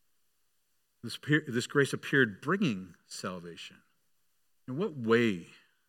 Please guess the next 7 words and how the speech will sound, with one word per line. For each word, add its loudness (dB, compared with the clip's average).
did -10
the -12
Lord -4
Jesus -10
Christ -16
bring -2
salvation? -10